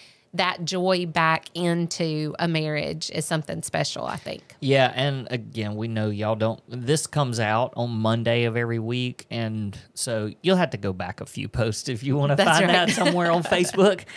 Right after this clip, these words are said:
Speaker 2: Um, but hey, if you don't wanna miss that stuff, you need to make sure you follow
Speaker 1: That's
Speaker 2: us
Speaker 1: right,
Speaker 2: on
Speaker 1: that's
Speaker 2: all of our
Speaker 1: right.
Speaker 2: social media. Um, all right, uh, I know there's, there's at least a couple of more that we're gonna have to go through kinda fast.
Speaker 1: Okay.
Speaker 2: Let me do this, let me do one, and then you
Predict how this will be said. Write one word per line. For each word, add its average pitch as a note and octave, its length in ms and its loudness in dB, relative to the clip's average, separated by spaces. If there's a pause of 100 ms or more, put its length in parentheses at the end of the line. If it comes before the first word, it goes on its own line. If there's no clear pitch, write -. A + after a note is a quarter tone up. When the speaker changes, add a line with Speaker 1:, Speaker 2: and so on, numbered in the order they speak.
(240)
Speaker 2:
Um, B2+ 440 4
but D3 140 4
hey, E3+ 320 2 (220)
if F3 240 2
you F#3 80 4
don't F#3 180 8
wanna E3+ 160 2
miss E3 340 2
that A#2+ 240 -4
stuff, B2 360 0
you C#3+ 80 2
need C3 100 0
to A#2 80 -4
make A2+ 180 -4
sure A#2+ 140 -6
you G#2 100 -6
follow E3+ 300 2
Speaker 1:
That's - 140 -4
Speaker 2:
us - 120 -4
Speaker 1:
right, A#2+ 80 -4
Speaker 2:
on A#2+ 100 -2
Speaker 1:
that's A#2 80 2
Speaker 2:
all A2+ 40 2
of A2 60 -2
our A2+ 80 0
Speaker 1:
right. - 80 -4
Speaker 2:
social A#2 260 -4
media. A#2+ 380 -8 (480)
Um, B2+ 580 0 (100)
all D3+ 100 8
right, B2+ 300 4 (100)
uh, B2+ 540 2 (140)
I F3 160 2
know G3+ 240 2
there's, D#3 380 -4 (160)
there's E3 180 -2
at D#3 100 -4
least B3 280 -4
a - 40 -4
couple E3+ 360 -2
of C3+ 80 -2
more A2+ 360 -2
that B2+ 120 -6
we're C3+ 60 -8
gonna C#3+ 80 -2
have E3+ 80 -2
to E3 60 -6
go D3 200 -2
through C#3 180 -8
kinda A#2+ 280 -4
fast. - 260 -2
Speaker 1:
Okay. E3+ 200 0
Speaker 2:
Let E3 160 2
me G#3+ 140 0
do F#3+ 340 -2
this, D3 380 -2
let D#3 160 0
me F#3 120 -2
do F#3 160 0
one, D3 360 0
and B2+ 140 -4
then B2+ 160 -4
you B2+ 140 -6